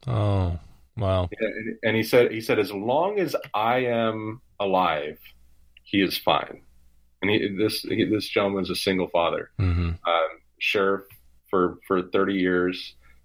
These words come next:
Speaker 2: um, one of the nicest guys you ever meet. And he, he just said, "Yeah, and as long as I'm alive, he's fine.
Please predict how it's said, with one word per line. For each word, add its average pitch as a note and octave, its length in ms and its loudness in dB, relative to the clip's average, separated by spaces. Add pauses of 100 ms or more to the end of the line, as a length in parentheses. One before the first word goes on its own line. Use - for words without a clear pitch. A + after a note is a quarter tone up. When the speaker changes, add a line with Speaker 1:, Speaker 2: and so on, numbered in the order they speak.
(120)
Speaker 2:
um, E2+ 460 -2
one G2+ 200 0
of F#2+ 60 0
the - 20 0
nicest G2 380 2
guys F#2 240 2
you F2+ 100 0
ever F2 200 0
meet. F2 400 0
And F2+ 120 0
he, F#2+ 300 0
he G#2 120 -2
just F#2+ 220 -2
said, G2 360 2
"Yeah, A#2+ 240 2
and F#2+ 180 -4
as F2+ 160 -6
long G#2+ 240 0
as A#2+ 100 -2
I'm A#2 200 2
alive, F#2+ 320 0
he's - 160 -6
fine. E2+ 520 0